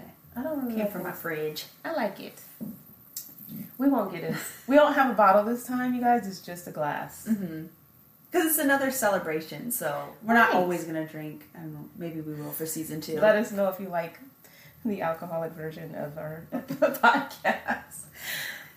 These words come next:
Speaker 1: But no, this is to tear, to tears, to toast to. <laughs>
Speaker 2: Uh-oh.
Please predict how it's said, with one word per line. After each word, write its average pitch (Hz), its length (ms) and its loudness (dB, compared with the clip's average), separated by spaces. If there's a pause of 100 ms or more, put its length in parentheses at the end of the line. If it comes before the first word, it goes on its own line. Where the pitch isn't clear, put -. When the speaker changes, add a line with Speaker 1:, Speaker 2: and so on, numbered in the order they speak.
(160)
Speaker 1:
But 269 160 -2
no, 294 200 4
this 269 200 0
is 285 300 -2 (160)
to 254 100 -6
tear, 240 440 -2 (100)
to 220 100 -10
tears, 190 640 -8
to 240 100 -6
toast 339 540 -2
to. 240 460 2 (760)
<laughs> - 60 -16 (480)
Speaker 2:
Uh-oh. 254 480 0